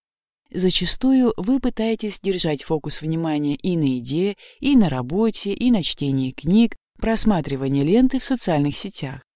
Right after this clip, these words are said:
Возможно, вы болтаете с кем-то по телефону или совмещаете еду и общение при встрече в кафе. Во всех этих случаях вы сосредоточены в данный конкретный момент времени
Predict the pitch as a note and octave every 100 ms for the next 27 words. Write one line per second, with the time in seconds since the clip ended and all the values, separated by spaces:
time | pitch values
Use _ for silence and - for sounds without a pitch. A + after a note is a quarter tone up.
0 | _ _ _ - F#3+ G#3 B3+ C#4+ C4 C4
1 | A#3+ - B3 C4+ F#3 F3+ D#3+ G3+ A#3+ A#3
2 | G#3+ - F3+ F3+ E3+ - D#3+ D#3 - B2
3 | B2 C#3 - - _ - D#3+ D3+ A3 A#3
4 | F#3 D#3+ D3+ D#3+ D3 C#3 C#3+ C3 C#3+ C#3+
5 | B2+ - - A3+ A#3 A#3+ A#3 C4 - D3
6 | C#3 D3 D3 C3+ - B2+ C3+ _ _ _
7 | _ _ - E3 F#3+ F3+ - F3+ - -
8 | D3 C3 - G#3 A#3 - C#3+ C3+ - -
9 | A#3 A#3+ A#3+ - F#3+ F#3 G#3 A3 - G#3+
10 | F3+ E3 D3+ B2+ B2 C3 C3+ D#3+ D3+ -
11 | B2+ C#3 C#3+ B2 - E3+ A3+ A3 G3+ G#3